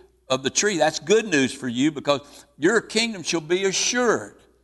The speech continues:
After you come to know that the heaven rules, after seven years, your kingdom's gonna be restored to you. And so that was good news. You're not gonna be utterly destroyed. And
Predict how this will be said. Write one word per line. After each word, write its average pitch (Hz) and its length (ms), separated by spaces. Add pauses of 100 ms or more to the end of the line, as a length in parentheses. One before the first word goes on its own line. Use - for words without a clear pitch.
(400)
After 196 400
you 190 300 (380)
come 220 280
to 214 100
know 208 380
that 165 180
the 160 100
heaven 208 360
rules, 147 300
after 147 220
seven 202 520
years, 170 400 (280)
your 180 180
kingdom's 208 520
gonna 170 220
be 190 120
restored 226 600
to 120 60
you. 98 200 (1120)
And 147 100
so 202 200
that 233 220
was 208 200
good 190 340
news. 226 720 (800)
You're 143 200
not 233 380
gonna 175 180
be 143 220
utterly 110 400
destroyed. 90 640 (1000)
And 165 200